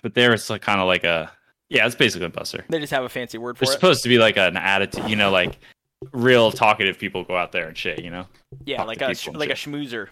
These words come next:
Speaker 1: Yeah, yeah, yeah. But, uh,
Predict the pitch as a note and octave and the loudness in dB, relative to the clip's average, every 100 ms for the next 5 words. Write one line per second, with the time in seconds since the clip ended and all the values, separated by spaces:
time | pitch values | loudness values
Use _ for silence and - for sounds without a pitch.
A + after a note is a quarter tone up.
0 | _ _ _ _ _ C3 B2+ G2+ F2+ G2+ | _ _ _ _ _ 2 4 4 4 2
1 | F#2+ F2+ D#2 - _ _ _ _ _ _ | 4 2 -2 -10 _ _ _ _ _ _
2 | G#2 F#2 F2 E2+ D#2+ | -4 -2 0 -2 -4